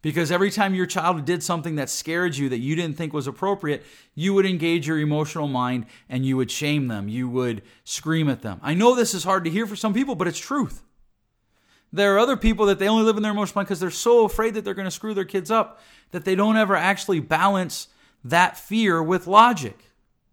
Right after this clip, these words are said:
Right? I'll ask people, "Are you a good parent?" "Well, yeah." "Well, why?" And sometimes they can't tell me. That concerns me. Sometimes they can, but then they discount it. That concerns me. Right? You have to live out of both. Okay, so how does this work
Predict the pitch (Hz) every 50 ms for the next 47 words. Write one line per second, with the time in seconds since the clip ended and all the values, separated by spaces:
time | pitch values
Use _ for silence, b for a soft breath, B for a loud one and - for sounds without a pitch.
0 | _ _ _ _ _ _ _ _ _ _ _ _ _ _ _ _ _ _ _ _
1 | _ - 175 202 208 196 202 214 214 214 220 208 - 175 170 170 175 196 202 190
2 | 180 - 208 202 - - 208 220 220 175 143 - 143 180 185 185 202 233 233 196
3 | 151 165 175 180 180 196 214 233 240 202 135 104 92 - _ b b b b b
4 | b b b b - 190 185 - 294 294 302 294 254 220 214 226 220 226 240 233
5 | 226 233 269 254 208 170 160 190 202 208 - 196 180 - 214 208 202 175 139 123
6 | 98 - b b b b b b - - 214 220 247 247 233 220 220 226 254 -
7 | 254 269 247 196 208 202 220 233 220 220 214 170 202 285 285 - - 196 160 127
8 | 104 - - - 196 226 269 269 - 233 185 - - 131 113 95 76 76 82 82
9 | _ _ _ _ _ - 202 214 208 208 185 220 240 247 240 254 262 247 208 170
10 | 180 165 151 156 175 202 180 180 269 277 247 156 - - - - _ _ _ _
11 | _ _ - - - 175 185 190 147 120 - - 202 175 202 220 254 285 302 285
12 | 226 262 269 240 - - 180 185 185 180 175 160 - - -